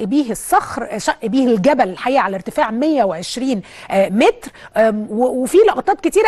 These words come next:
أنا واقفة فيها جنب ال-، ما بين الجبلين، ما بين الجبل يميني ويساري، وده طريق بالفعل تم اتسفلت كله، تم تمهيده كله. سيادة اللواء كامل وزير قال لي بقى: "تعالي نرجع في الطريق الغير ممهد، الجزء اللي فاضل حوالي أربعة كيلو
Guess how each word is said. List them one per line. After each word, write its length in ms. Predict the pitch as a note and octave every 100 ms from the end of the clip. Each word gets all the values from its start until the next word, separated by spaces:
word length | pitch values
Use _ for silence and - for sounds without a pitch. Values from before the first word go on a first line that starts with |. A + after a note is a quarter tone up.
| D#4+
أنا 100 | E4+
واقفة 240 | D4+ - B3
فيها 200 | D#4 C4
جنب 420 | A#3+ D4 B3 G3
ال-، 140 | F#3+ G3+
ما 140 | A3+
بين 280 | G#3+ D#4+ C#4
الجبلين، 680 | G3 E3 G3 G3+ G#3+ F3+
ما 80 | D#3
بين 200 | D#3 G#3+
الجبل 380 | F#3+ G3 A#3+ A3+ - -
يميني 380 | G3 G#3+ C4 A#3+
ويساري، 440 | G3+ F#3+ - F4
وده 200 | G4 E4+
طريق 320 | F#4+ G4 G#4 -
بالفعل 600 | - F#3+ B3 E4 F4 C#4+
تم 200 | - A3 E4+
اتسفلت 600 | - - D#4+ E4 - G#3+ -
كله، 300 | D4 D#4 D4 - -
تم 240 | D4 D#4 C4+
تمهيده 540 | G#3+ G3 A#3+ G#3 G#3 -
كله. 160 | - C3 _ _ - - -
سيادة 260 | F#4 A4
اللواء 180 | G4+ G#4
كامل 220 | F4+ F4
وزير 240 | C4+ A#3+ A4+
قال 160 | -
لي 60 | D#4
بقى: 140 | -
"تعالي 340 | - G#3 C4+ A#3+
نرجع 440 | B3+ D4 D4 C4 - _ _ _
في 80 | -
الطريق 400 | - G#3+ C4+ C#4
الغير 300 | G#3+ A3+ B3+
ممهد، 440 | A#3 B3 C#4 B3+
الجزء 520 | G3 F#3 E3+ D#4+ C4 -
اللي 220 | G3+ F3 F3
فاضل 440 | - D4+ C#4 F4+
حوالي 320 | - A3+ A3
أربعة 380 | F3+ F3 B3 F#3
كيلو 320 | - C#4+ E4